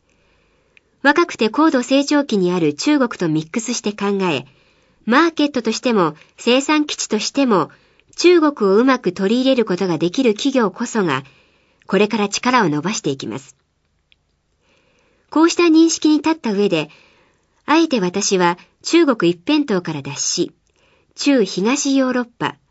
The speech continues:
中東欧チャンスを生かすことを提言しています。二千四年五月、ポーランド、チェコ、スロバキア、ハンガリー、スロベニア、エストニア、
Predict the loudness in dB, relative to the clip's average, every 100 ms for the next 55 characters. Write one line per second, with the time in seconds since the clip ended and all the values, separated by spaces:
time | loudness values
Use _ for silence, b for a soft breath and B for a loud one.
0 | _ _ _ _ _ -4 2 2 2 0
1 | 0 2 2 2 2 2 0 0 0 0
2 | 0 0 -4 -2 -6 0 2 2 0 -2
3 | 0 -2 -4 -6 -8 -10 -14 _ _ _
4 | _ _ _ _ _ _ _ _ _ _
5 | _ _ _ _ _ _ _ -2 0 2
6 | 2 4 2 2 2 2 0 -2 -6 -8
7 | _ _ _ _ _ _ 0 2 2 -2
8 | -4 -8 -10 _ _ -8 -6 -4 -6 -6
9 | _ _ _ -8 -2 -2 -2 -4 -2 -2
10 | -4 b b b -2 0 2 0 -2 -4
11 | -8 _ _ _ _ -2 2 2 2 2
12 | 0 -2 -8 -6 -4 -4 -4 0 2 0
13 | -2